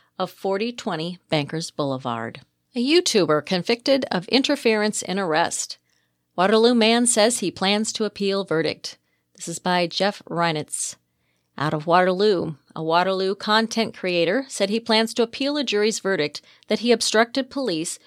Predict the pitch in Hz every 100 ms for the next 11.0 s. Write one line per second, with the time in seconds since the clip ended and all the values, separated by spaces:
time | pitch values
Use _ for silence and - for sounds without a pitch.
0 | _ _ 240 214 - 202 202 254 - 285
1 | 247 262 214 208 165 135 - 175 - 190
2 | 190 175 - 240 - - 180 196 196 175
3 | 190 - 180 160 - 165 - 175 - 170
4 | - 117 - _ - - - _ - 170
5 | - - 170 170 175 175 - 190 196 -
6 | 214 240 - 180 170 175 - 180 175 170
7 | 196 196 190 180 208 240 175 160 - 208
8 | 185 165 160 151 185 226 143 180 - -
9 | - _ _ 175 190 190 170 165 - 180
10 | 196 - 160 156 220 240 - 147 175